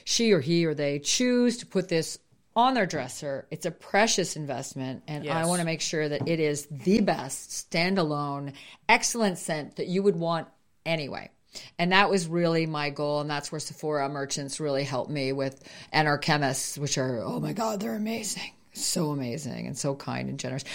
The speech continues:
Speaker 1: People are really good to us, Jackie. I gotta tell you, and every person who buys a perfume helps me make this vision a reality. Otherwise, it's just a dream. And so
Speaker 2: Well, listen, you're the
Speaker 1: right?
Speaker 2: head of the ship.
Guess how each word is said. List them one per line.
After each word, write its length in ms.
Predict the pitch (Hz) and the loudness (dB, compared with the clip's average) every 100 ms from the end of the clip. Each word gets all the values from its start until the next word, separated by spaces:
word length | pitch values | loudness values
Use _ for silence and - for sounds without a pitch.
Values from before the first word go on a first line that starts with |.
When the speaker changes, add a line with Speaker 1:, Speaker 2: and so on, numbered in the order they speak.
| - | -8
Speaker 1:
People 260 | - 285 359 | -2 4 6
are 120 | 440 | 6
really 400 | 175 151 151 151 | 6 4 4 2
good 340 | 143 - 135 - | 0 -6 -6 -6
to 140 | 135 | -8
us, 100 | 131 | -8
Jackie. 560 | - 143 127 123 127 - - | -8 -10 -10 -12 -12 -14 -2
I 80 | 196 | 4
gotta 140 | 220 | 4
tell 200 | - 151 | 4 0
you, 120 | 156 | 0
and 80 | 151 | 0
every 320 | 151 180 214 220 | 0 2 2 2
person 420 | - 185 175 165 | 0 -2 0 -2
who 100 | 156 | -2
buys 280 | 160 160 165 | 0 0 0
a 40 | |
perfume 520 | 165 220 214 156 156 - - - - | 0 -2 0 -4 -4 -8 -18 -20 -4
helps 320 | - 156 - | 0 2 2
me 80 | 180 | 2
make 220 | 165 165 | 2 2
this 140 | 170 | -2
vision 280 | 160 165 175 | 0 0 0
a 60 | 175 | 0
reality. 600 | 175 170 214 165 151 151 - | 2 2 2 0 -2 -4 -4
Otherwise, 380 | 165 165 165 - | 0 2 0 0
it's 60 | |
just 160 | 170 - | -6 -6
a 20 | |
dream. 380 | - 139 120 139 - - - - - - | -6 -6 -6 -10 -16 -20 -20 -20 -10 -2
And 160 | 180 | -2
so 140 | 175 202 220 | 4 8 8
Speaker 2:
Well, 100 | 175 | 8
listen, 420 | 240 269 254 175 | 6 6 6 4
you're 180 | 175 277 | 6 4
the 80 | 294 | 6
Speaker 1:
right? 180 | 240 220 | 6 8
Speaker 2:
head 140 | 254 | 8
of 80 | 247 | 8
the 100 | 190 | 4
ship. 440 | - 285 262 - | 2 6 6 6